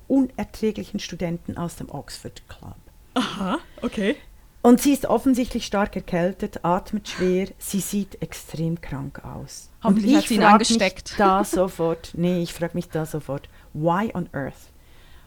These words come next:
Speaker 1: hat niemand aus diesem Umfeld dieser Frau gesagt, dass sie sich sofort hinlegen soll und ausruhen?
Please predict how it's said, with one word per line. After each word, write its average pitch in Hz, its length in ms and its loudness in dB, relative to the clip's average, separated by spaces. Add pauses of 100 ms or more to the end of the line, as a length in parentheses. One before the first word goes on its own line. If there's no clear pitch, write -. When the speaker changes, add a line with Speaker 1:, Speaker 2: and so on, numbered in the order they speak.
(100)
Speaker 1:
hat 190 280 -4
niemand 254 400 2
aus 214 140 -4
diesem 220 300 -4
Umfeld 185 600 -2
dieser 190 200 -6
Frau 156 320 -4
gesagt, 147 520 -6
dass 160 140 -6
sie 180 80 -6
sich - 240 -14
sofort 170 400 -8
hinlegen 160 600 -4 (260)
soll 139 320 -8
und - 180 -6
ausruhen? 127 640 -12